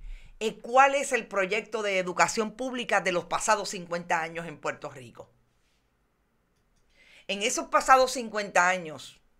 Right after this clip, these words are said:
solamente en los últimos veinte años, Puerto Rico ha tenido dos, dos,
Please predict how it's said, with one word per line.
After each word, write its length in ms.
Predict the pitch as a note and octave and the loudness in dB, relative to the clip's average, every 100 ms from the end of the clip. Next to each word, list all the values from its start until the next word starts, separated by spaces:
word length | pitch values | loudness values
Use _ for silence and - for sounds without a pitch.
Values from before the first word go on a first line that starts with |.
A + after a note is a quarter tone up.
| _ _ _ | _ _ _
solamente 920 | - B3 B3 B3 B3 G3 E3 C3 - _ _ _ - | 4 8 10 8 0 -6 -8 -8 -14 _ _ _ -10
en 200 | - A3+ | 0 2
los 200 | G3+ F3 | 2 0
últimos 640 | A3 A3 B3+ A3 G#3+ - - _ _ | -4 -8 -8 -8 -10 -12 -16 _ _
veinte 580 | C#3+ D3 B3 A#3+ G3+ F#3 | -2 0 0 0 2 2
años, 560 | F3 C#3+ A#2 - - _ _ _ _ _ _ | 2 -2 -14 -16 -18 _ _ _ _ _ _
Puerto 300 | - G#3+ G#3+ | -4 -4 0
Rico 260 | G3 A#3 C4 | -2 2 4
ha 100 | B3 | 4
tenido 500 | A#3 B3+ B3+ A#3 - | 4 -2 0 0 -4
dos, 440 | F#3 E3 B3+ D4 - _ _ _ _ | -16 6 8 8 2 _ _ _ _
dos, 760 | F#3 D#3 A3 F#3+ - - - | -20 2 2 2 -2 -8 -14